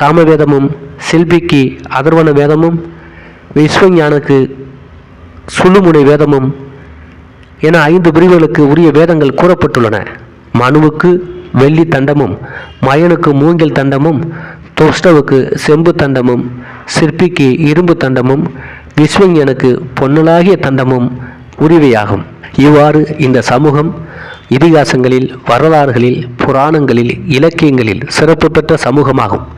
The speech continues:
இன்றைக்கு இந்த உலகம் கட்டடங்களாலும், பாலங்களாலும், உலோகங்களாலும், கோயில்களாலும், மாளிகைகளாலும் உயர்ந்து நிற்பதற்கு காரணம் விஸ்வகர்மாக்கள் என்ற இந்த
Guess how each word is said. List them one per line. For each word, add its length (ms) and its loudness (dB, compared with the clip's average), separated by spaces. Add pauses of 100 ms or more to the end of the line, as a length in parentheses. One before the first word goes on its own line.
(340)
இன்றைக்கு 600 0 (200)
இந்த 300 0
உலகம் 580 2 (420)
கட்டடங்களாலும், 760 0 (520)
பாலங்களாலும், 720 0 (840)
உலோகங்களாலும், 840 2 (280)
கோயில்களாலும், 840 2 (200)
மாளிகைகளாலும் 920 2 (200)
உயர்ந்து 440 2
நிற்பதற்கு 540 -2
காரணம் 520 -2 (420)
விஸ்வகர்மாக்கள் 920 0
என்ற 180 0
இந்த 180 0